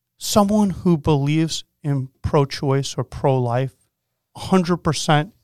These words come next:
one way or the other. I'm telling you, Lauren, when you get into the nuts and bolts of even the hardest issue of pro-choice or pro-life, there's just nuance to everything. Life is nuanced. Do you understand what I'm saying? Everything is nuanced.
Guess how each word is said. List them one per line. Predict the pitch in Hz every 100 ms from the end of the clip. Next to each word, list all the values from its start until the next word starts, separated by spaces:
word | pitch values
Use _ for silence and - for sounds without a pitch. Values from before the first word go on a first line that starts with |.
| _ _ _ _
one | 139 151 156
way | 156
or | 151
the | 147
other. | 147 180 _ _
I'm | 170
telling | 165 269 277
you, | 151
Lauren, | 135 147 170 - - - _ _ -
when | 214
you | 240
get | 165 240
into | 285 254 226
the |
nuts | 208 202 254 -
and | 185
bolts | 208 214 214
of | 190
even | 208
the | 190
hardest | - 254 285 247
issue | 294 -
of | 156 -
pro-choice | - 247 233 - 226 226
or |
pro-life, | - 233 226 254 190 - - -
there's | - 285
just | 302 220 - _ -
nuance | 165 220 330 254 160 -
to | - 175
everything. | 151 143 120 127
Life | 135 185 302 -
is | 190 156
nuanced. | 180 220 349 359 262 120 107 - -
Do | 247
you |
understand | 269 285 - 302 294
what |
I'm | 294 285
saying? | 302 294 - - -
Everything | 381 370 294 - 214 180
is | 247 196
nuanced. | 269 330 392 392 359 240 139 -